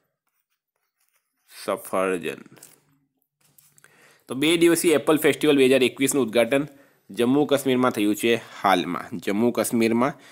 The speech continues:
શ્રીનગરના શેર એ કાશ્મીર ઇન્ટરનેશનલ કન્વેન્શન સેન્ટરમાં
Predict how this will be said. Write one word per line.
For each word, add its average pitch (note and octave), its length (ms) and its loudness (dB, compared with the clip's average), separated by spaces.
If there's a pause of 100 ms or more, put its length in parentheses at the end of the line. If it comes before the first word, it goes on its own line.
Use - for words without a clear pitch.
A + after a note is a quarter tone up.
(260)
શ્રીનગરના D3+ 720 4
શેર D3 600 2
એ C3 140 4
કાશ્મીર C3+ 720 0
ઇન્ટરનેશનલ C3 680 0
કન્વેન્શન A#2 880 0 (260)
સેન્ટરમાં A2 640 0